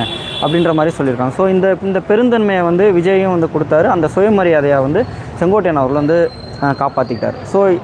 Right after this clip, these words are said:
இப்படி தான் இருக்கணும், நான், நான் இதை தான் ஆசைப்பட்டேன் அப்படின்ற மாதிரி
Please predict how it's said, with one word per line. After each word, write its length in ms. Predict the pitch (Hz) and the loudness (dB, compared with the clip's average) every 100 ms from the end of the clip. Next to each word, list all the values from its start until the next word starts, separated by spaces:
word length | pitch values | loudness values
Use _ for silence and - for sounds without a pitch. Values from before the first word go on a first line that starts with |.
| - | -6
இப்படி 260 | 185 226 | -4 0
தான் 180 | 226 226 | 0 2
இருக்கணும், 480 | 202 214 185 180 151 | 0 0 0 0 0
நான், 320 | 151 160 156 | 0 0 0
நான் 140 | 165 170 | 0 0
இதை 140 | 175 | 0
தான் 200 | 190 180 | 0 0
ஆசைப்பட்டேன் 380 | 202 165 156 143 | -2 -4 0 -2
அப்படின்ற 400 | 135 160 165 165 | 0 0 2 2
மாதிரி 300 | 156 156 226 | 2 2 0